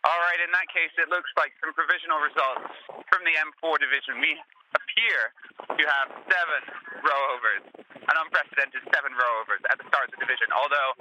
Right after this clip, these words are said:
need confirmation on that. Then one bump, Hughes Hall second on Trinity Hall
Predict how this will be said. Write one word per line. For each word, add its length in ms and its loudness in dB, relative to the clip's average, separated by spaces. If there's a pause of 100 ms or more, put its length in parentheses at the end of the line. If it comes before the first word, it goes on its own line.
(240)
need 240 2
confirmation 480 0
on 80 2
that. 320 0
Then 160 0
one 240 2
bump, 160 -4 (400)
Hughes 240 0
Hall 80 2 (160)
second 240 2
on 80 0
Trinity 400 -2
Hall 160 2